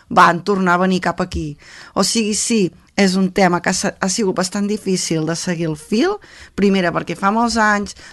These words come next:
després perquè, evidentment, van desaparèixer, la gent no sabia ben bé on eren, perquè per la Guerra Civil, eh, hi havia grups de defensors, evidentment es van cremar moltes esglésies, però també alhora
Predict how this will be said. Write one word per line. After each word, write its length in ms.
després 360
perquè, 240
evidentment, 440
van 180
desaparèixer, 800
la 120
gent 320
no 160
sabia 360
ben 200
bé 120
on 180
eren, 260
perquè 300
per 140
la 120
Guerra 280
Civil, 460
eh, 380
hi 120
havia 260
grups 380
de 80
defensors, 720
evidentment 460
es 80
van 180
cremar 260
moltes 380
esglésies, 560
però 160
també 400
alhora 460